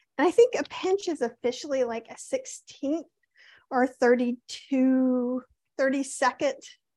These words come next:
part, but let's not get that uptight. Again, I'm proud of you for doing all these things so far.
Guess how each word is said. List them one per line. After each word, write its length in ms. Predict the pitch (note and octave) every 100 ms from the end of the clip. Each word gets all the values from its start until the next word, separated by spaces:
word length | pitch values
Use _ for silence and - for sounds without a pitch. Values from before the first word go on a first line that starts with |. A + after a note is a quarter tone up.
| _ _ _
part, 400 | D4+ C#4+ C#4+ - _ _ _ _ _ -
but 120 | -
let's 260 | G4+ A#4 -
not 280 | F#4+ C#4 A3+
get 260 | A3+ A3+
that 240 | A3+ G#3+ -
uptight. 680 | G#3 - - - - C#2 _ _
Again, 600 | C4 B3+ C4 G#3+ F3 D3+ - _ _ _ _ -
I'm 300 | F4+ F#4+ F#4
proud 360 | - C#4 C4
of 140 | B3+ B3+
you 200 | A#3+ B3+
for 160 | C#4
doing 380 | A#3 B3+ B3 A#3+ -
all 260 | C4 C4+
these 300 | C4+ C4 B3+
things 320 | - G#3+ A3+ -
so 180 | G#3 G#3
far. 400 | B2+ A2+ F2+ -